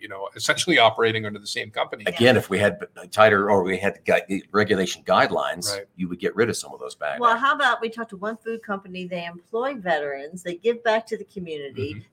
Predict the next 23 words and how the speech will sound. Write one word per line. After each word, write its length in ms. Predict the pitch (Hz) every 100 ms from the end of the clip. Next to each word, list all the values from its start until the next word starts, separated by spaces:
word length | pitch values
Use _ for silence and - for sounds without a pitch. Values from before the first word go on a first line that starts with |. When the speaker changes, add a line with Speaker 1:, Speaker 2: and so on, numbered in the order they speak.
| _
Speaker 2:
They 260 | 196 226 226
are, 500 | 220 208 202 202 202 - _ _ _
they're, 180 | 180 - 190
they're, 340 | 196 196 190 - -
they're 220 | 180 190 185 _ -
ready 220 | 254 277
to 140 | -
move 440 | 185 202 233 180 175
because 260 | 175 180 180
they're, 200 | 175 175 _
they've 200 | 190 175
grown 400 | - 196 226 254
so 280 | 226 - 135
much. 260 | 131 117 110
Speaker 3:
They 80 | -
could 160 | -
expand 320 | - - 120 143
if 80 |
they 100 | 208
wanted 280 | 196 120 90
to. 60 | 214
Speaker 2:
Exactly. 460 | - 226 208 208 175
Speaker 3:
Yeah. 200 | 107